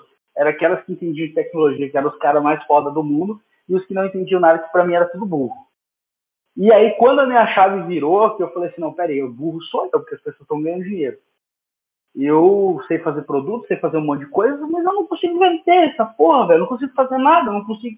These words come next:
não, o que tá de errado, o que tá errado?" Eu comecei a ver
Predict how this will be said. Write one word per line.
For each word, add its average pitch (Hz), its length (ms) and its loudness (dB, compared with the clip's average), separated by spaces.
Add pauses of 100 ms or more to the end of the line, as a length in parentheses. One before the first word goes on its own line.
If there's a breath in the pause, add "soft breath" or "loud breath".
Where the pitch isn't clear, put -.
não, 208 280 -10
o - 20 -18
que - 140 -18
tá - 200 0
de 233 160 -2
errado, 156 340 4
o - 40 -14
que 247 120 -12 (120)
tá - 100 0
errado?" 143 340 6
Eu 160 100 -2
comecei 208 400 -8
a - 60 -2
ver 185 220 -6